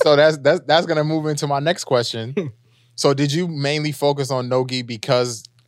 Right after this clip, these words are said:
Speaker 1: at the time you were doing M M A, or was it just that you didn't like the gi anymore?
Speaker 2: I think it started with M M A, 'cause I'm always getting ready for M M A fight. I'm not gonna wear a damn gi with a M M A gloves <laughs> on.
Speaker 1: I mean, I
Speaker 2: Looking
Speaker 1: di-,
Speaker 2: like
Speaker 1: I disagree with you on that, but
Speaker 2: Well, you wear a gi with a M M A gloves on?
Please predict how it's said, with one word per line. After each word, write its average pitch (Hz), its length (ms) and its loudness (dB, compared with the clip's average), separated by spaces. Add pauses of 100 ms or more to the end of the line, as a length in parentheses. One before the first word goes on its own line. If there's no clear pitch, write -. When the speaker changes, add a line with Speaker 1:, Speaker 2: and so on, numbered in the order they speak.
(260)
Speaker 1:
at 127 140 -2
the 113 60 -12
time 123 260 -2
you 117 100 -8
were 117 80 -6
doing 117 560 -8 (160)
M 117 140 -4
M 113 100 -6
A, 165 300 -2 (400)
or 120 560 4 (160)
was 117 260 0
it 123 60 -4
just 113 220 -6
that 113 80 -6
you 110 120 -8
didn't 110 180 -2
like 101 200 -4
the 98 60 -12
gi 98 140 -10
anymore? 87 400 -14 (120)
Speaker 2:
I 120 80 -4
think 226 500 0 (140)
it 139 60 -6
started 170 480 4
with 147 300 2
M 139 200 0
M 113 120 -4
A, 110 320 0 (140)
'cause 135 240 2
I'm 143 240 4
always 156 400 6
getting 147 220 2
ready 147 160 4
for 143 160 -2
M 131 160 -2
M 127 100 -4
A 143 140 2
fight. 113 300 -2
I'm 123 120 -6
not 143 160 2
gonna 123 300 -2
wear 123 260 0
a 117 60 -2
damn 113 400 -4
gi 127 240 -4
with 117 160 -4
a 110 80 -2
M 117 180 -6
M 117 80 -10
A 127 100 -2
gloves 131 420 -2
<laughs> - 40 0
on. 233 180 4
Speaker 1:
I 208 60 4
mean, 120 100 -2
I 143 40 4
Speaker 2:
Looking 143 160 4
Speaker 1:
di-, 135 60 -2
Speaker 2:
like 131 160 4
Speaker 1:
I 151 100 4
disagree 131 420 -2
with 120 180 -6
you 117 140 -4
on 110 120 -4
that, 113 220 -4
but 104 360 -4
Speaker 2:
Well, 131 180 2
you 139 240 2
wear 151 220 8
a 139 60 4
gi 156 280 2
with 151 160 6
a 143 160 6
M 147 140 2
M 151 80 -2
A 175 100 4
gloves 202 240 2
on? 254 240 -2